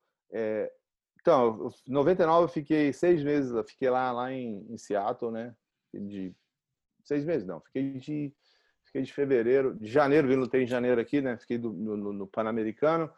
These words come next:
aí fui pra Seattle e fiquei até em maio, final de maio. E acho que foi a melhor coisa que aconteceu, porque eu queria ter ficado aqui, mas eu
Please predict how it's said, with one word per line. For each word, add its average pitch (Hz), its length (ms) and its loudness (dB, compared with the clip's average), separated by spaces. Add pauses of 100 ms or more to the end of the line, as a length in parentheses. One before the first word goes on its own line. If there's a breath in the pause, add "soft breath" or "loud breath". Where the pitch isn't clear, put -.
(300 soft breath)
aí 98 100 -6
fui 117 120 -6
pra 110 140 0
Seattle 131 400 2
e - 60 -8
fiquei - 180 2
até 156 340 4
em 156 40 0
maio, 120 480 2 (300)
final 135 200 0
de 135 100 -2
maio. 92 300 -4 (1160)
E 120 520 4 (400)
acho - 80 -16
que - 20 -16
foi 165 100 6
a 165 40 4
melhor 170 240 6
coisa 175 200 4
que 170 60 6
aconteceu, 160 340 4
porque - 120 -4
eu 139 80 2
queria 156 220 4
ter 151 140 2
ficado 120 420 2
aqui, 151 400 2
mas 113 180 -2
eu 151 260 2